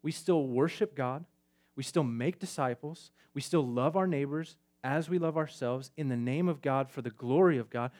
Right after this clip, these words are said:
right? None of that changes. The nuances of how we do those things might have to change. We might lose some religious liberty. We might lose some, some rights here or some money here, or economies might go bad, or this might, th-, whatever, whatever, whatever, right?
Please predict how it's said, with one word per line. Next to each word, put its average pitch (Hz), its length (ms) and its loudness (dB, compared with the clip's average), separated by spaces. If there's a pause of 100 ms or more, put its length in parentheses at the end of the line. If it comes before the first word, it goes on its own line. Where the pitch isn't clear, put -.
right? 202 240 6
None 185 380 10
of 294 100 4
that 254 180 10
changes. 247 440 2 (200)
The 180 140 12
nuances 226 760 10
of 170 180 4
how 214 280 8
we 254 200 8
do 240 120 6
those 247 220 6
things 226 220 2
might 202 160 8
have 180 140 2
to 165 60 -4
change. 127 360 -2 (160)
We 170 120 8
might 190 240 8
lose 175 380 8
some 156 360 2
religious 151 420 0
liberty. 139 320 0
We 120 100 -4
might 160 260 4 (280)
lose 175 400 10
some, 180 320 4 (260)
some 175 260 4
rights 180 300 8
here 196 220 8
or 147 160 4
some 156 180 -2
money 180 300 4
here, 185 200 6
or 151 240 6
economies 170 540 4
might 185 160 2
go 185 100 6
bad, 180 280 10
or 147 80 4
this 196 200 8
might, 185 240 2
th-, 196 160 6
whatever, 214 520 6
whatever, 220 400 6
whatever, 202 480 4 (300)
right? 160 280 6